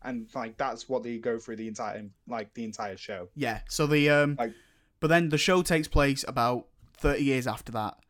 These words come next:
Speaker 2: and they're all grown up. Most of them have moved on with their lives to other things, um, and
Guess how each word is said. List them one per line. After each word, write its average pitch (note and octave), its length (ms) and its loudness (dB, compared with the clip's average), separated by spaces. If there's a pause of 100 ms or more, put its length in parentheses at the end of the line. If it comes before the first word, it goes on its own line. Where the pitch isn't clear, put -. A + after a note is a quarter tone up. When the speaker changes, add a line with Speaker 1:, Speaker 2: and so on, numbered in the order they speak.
(300)
Speaker 2:
and B2 240 2
they're B2+ 180 0
all D3 140 4
grown C#3+ 340 4
up. A2+ 320 -4
Most C3 300 2
of C3 100 -2
them C3 120 0
have A#2+ 120 0
moved B2+ 340 0
on A#2+ 280 -2
with B2+ 160 -6
their A2 140 0
lives A#2 440 -4
to A#2+ 160 -8
other A2 140 -6
things, C#3+ 560 0 (480)
um, B2 360 0 (240)
and B2 520 -2